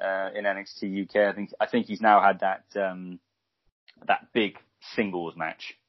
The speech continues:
Uh, 'cause I've, I've only ever known Kenny Williams until N X T U K as a, as a singles wrestler. I saw him live. Uh, I've only ever seen him perform in singles matches, I think.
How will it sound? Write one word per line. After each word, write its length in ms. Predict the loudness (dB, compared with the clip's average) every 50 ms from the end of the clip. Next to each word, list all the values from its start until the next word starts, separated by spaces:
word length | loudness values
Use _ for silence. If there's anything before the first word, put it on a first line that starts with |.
| _ _ _ _ _ _ _ _ _ _ -14 -10
Uh, 240 | -8 -8 -8 -8
'cause 140 | -4 2 4
I've, 160 | 4 6 6
I've 280 | 6 6 6 6 6 4
only 220 | 2 -2 -2 -4
ever 140 | -8 -8 -8
known 240 | -8 -8 -8 -8 -8
Kenny 240 | -10 -10 -10 -10 -10
Williams 260 | -12 -12 -12 -14 -16
until 220 | -10 -8 -6 -4
N 100 | -4 -6
X 140 | -8 -12 -12
T 80 | -12 -10
U 120 | -10 -8 -6
K 140 | -4 -4 -4
as 140 | -4 -6 -6
a, 100 | -6 -6
as 80 | -6 -6
a 60 | -6
singles 340 | -8 -6 -6 -4 -4 -4 -4
wrestler. 460 | -4 -6 -6 -6 -6 -6 -6 -6 -4 -4 -6
I 100 | -6 -6
saw 240 | -4 0 2 2 2
him 100 | 2 4
live. 360 | 4 4 4 4 0 -4 -10 _ _ _ _ _ _ _ _ -10
Uh, 180 | -8 -6 -6 -4
I've 100 | -4 -4
only 140 | -4 -4
ever 100 | -4 -6
seen 180 | -4 -6 -4 -4
him 100 | -4 -6
perform 320 | -10 -8 -6 -6 -6 -6
in 40 | -8
singles 360 | -12 -12 -10 -8 -8 -6 -4 -4
matches, 320 | -6 -6 -6 -8 -10 -10 -6
I 40 |
think. 260 | -6 -6 -6 -6 -8